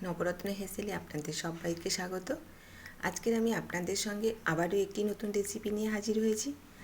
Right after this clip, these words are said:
আজকের আমি আপনাদের সঙ্গে একটি চিংড়ি মাছের রেসিপি শেয়ার করব। প্রথমে একটা মিক্সিং জার নিয়েছি, জারের মধ্যে দিয়ে দিচ্ছি চিংড়ি মাছ, কাঁচা লঙ্কা আর আদা কুচি দিয়ে একটা পেস্ট বানিয়ে নেব।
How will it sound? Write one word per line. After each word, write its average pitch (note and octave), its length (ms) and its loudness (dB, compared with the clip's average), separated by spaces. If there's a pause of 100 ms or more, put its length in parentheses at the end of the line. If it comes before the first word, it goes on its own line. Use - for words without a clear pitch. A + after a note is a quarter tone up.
(220)
আজকের F3+ 360 2
আমি A3+ 160 6
আপনাদের G#3+ 420 -2
সঙ্গে A#3 400 0 (440)
একটি F3 200 -2
চিংড়ি F3 360 0
মাছের G3+ 340 -2
রেসিপি F3+ 420 0
শেয়ার D3+ 280 0 (100)
করব। C#3+ 260 -2 (760)
প্রথমে A3 340 4
একটা A#3 200 -2
মিক্সিং A3 420 2
জার G3+ 200 2
নিয়েছি, G#3 380 -2 (100)
জারের E3+ 220 0
মধ্যে F3 340 -2
দিয়ে F3+ 220 0
দিচ্ছি F#3 360 -4
চিংড়ি E3+ 380 0
মাছ, F#3+ 360 -4 (440)
কাঁচা E3 280 -2
লঙ্কা F3 560 -2 (100)
আর - 200 0
আদা E3+ 220 2
কুচি E3 320 -4 (280)
দিয়ে G#3 120 6
একটা A3+ 360 0
পেস্ট E3+ 280 0
বানিয়ে D3+ 280 0
নেব। D3+ 200 -4